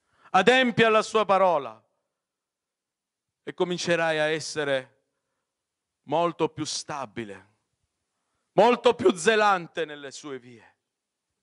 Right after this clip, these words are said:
perché hai avuto un nutrimento direttamente dal suo, dalla sua mano, un nutrimento particolare. Hai spezzato il pane con Dio.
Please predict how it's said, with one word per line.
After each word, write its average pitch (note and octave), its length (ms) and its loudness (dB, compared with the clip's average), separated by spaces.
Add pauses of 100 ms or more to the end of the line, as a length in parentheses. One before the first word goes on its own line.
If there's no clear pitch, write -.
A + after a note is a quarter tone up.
(840)
perché B2+ 280 -8
hai D#3 100 2
avuto D#3 300 -2
un D#3 120 -10
nutrimento D3+ 680 -6
direttamente C#3 840 -6
dal B2 220 -6
suo, C#3+ 580 -4
dalla C3 240 0
sua D3+ 320 -6
mano, C#3 460 -4 (380)
un C#3+ 160 -4
nutrimento E3 540 0
particolare. C#3+ 920 -2 (1300)
Hai D#3+ 160 -2
spezzato F#3 1000 -4 (640)
il E3 200 -2
pane D#3+ 560 -2 (800)
con C3+ 240 -6
Dio. B2+ 480 -16